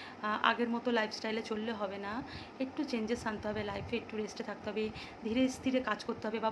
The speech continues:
বসা ওঠার কাজগুলো, পেট চেপে বসার কাজগুলো যতটা অ্যাভয়েড করা যায় সেগুলো করতে হবে। তো দেখা যাক কি হয়। আপাতত, আহ, মেডিসিন নেওয়ার পর এখন আমি ভালো আছি। আহ, তো তার জন্যে কালকে যেহেতু এন্ড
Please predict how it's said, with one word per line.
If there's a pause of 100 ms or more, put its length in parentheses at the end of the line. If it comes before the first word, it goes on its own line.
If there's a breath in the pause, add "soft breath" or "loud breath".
বসা
ওঠার
কাজগুলো, (380 loud breath)
পেট
চেপে
বসার
কাজগুলো
যতটা
অ্যাভয়েড
করা
যায় (340 loud breath)
সেগুলো
করতে
হবে। (600 loud breath)
তো (160)
দেখা
যাক
কি
হয়। (420 loud breath)
আপাতত,
আহ,
মেডিসিন
নেওয়ার
পর
এখন
আমি
ভালো
আছি।
আহ, (100)
তো
তার
জন্যে
কালকে
যেহেতু
এন্ড